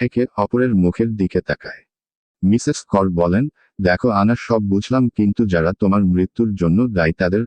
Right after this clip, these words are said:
আমরা চিনব কি করে? রবার্টকে আমরা চিনি তাই কোনো অসুবিধা হবে না কিন্তু বাকি পাঁচজন?"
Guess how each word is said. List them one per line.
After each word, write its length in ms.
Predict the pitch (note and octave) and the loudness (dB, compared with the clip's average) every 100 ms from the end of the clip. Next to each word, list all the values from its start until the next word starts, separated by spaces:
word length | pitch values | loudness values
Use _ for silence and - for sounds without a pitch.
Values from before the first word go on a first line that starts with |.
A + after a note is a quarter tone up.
| - | -2
আমরা 300 | F#2+ F#2 G2+ | 0 0 0
চিনব 300 | - G#2+ G2 | 0 0 2
কি 140 | G#2+ G#2 | 0 -2
করে? 240 | - E2+ - _ _ _ _ _ _ _ _ - | -4 -6 -8 _ _ _ _ _ _ _ _ -4
রবার্টকে 600 | F#2 G#2 C3+ D3 - C3 - | 0 2 2 0 -2 -2 -2
আমরা 340 | F2 G2 B2 B2+ | 0 2 0 -2
চিনি 260 | - G2 G#2+ | 0 0 0
তাই 220 | - F2+ G2+ | 0 -2 0
কোনো 320 | - A#2+ C#3 | 0 0 0
অসুবিধা 500 | F#2 - A#2+ A#2 G#2+ - | -4 -2 0 0 -2 -2
হবে 220 | D2+ G2 | -2 0
না 200 | A2 A#2 | 0 0
কিন্তু 380 | - A2+ - G#2+ | 0 0 0 0
বাকি 240 | E2 E2+ | 0 -2
পাঁচজন?" 480 | - D#2+ - E2 | -4 -6 -6 -8